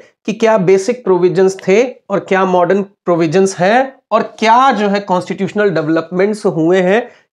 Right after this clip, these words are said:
केस लॉज के through। step by step को देखेंगे कि, कि सबसे पहले या सर्वप्रथम किस मामले में यह कहा गया है कि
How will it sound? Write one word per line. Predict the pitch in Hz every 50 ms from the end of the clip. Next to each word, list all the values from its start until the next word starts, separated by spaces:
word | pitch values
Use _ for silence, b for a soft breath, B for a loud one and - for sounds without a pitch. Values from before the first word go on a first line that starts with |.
| _ _ _ -
केस | 196 208 226 220 240
लॉज | 240 240 240 233
के | 233 214 180
through। | 175 - 190 254 277
step | - - - 208 202 180 180
by | 214 208 202
step | 202 - 196 190 190
को | - - 190
देखेंगे | 165 165 160 - 180 175 180 208 277
कि, | - - - - - - _ _ _ 254 254
कि | 254 - - - _ _ - _ _ - 233 233 233 - -
सबसे | - 226 208 214 - - 247
पहले | 233 - 208 214 208 214
या | 220 214 208
सर्वप्रथम | 202 - - 220 220 220 214 233 233 226 - 214 208 202 - _ -
किस | 254 247 - 214
मामले | 185 185 180 180 185 190 196 196
में | 190 175
यह | 165 170 170 165
कहा | 170 175 156 147 151 147
गया | 139 147 147 147 147
है | 135 147 170 220 262 254 B B B B B B B B _
कि | 226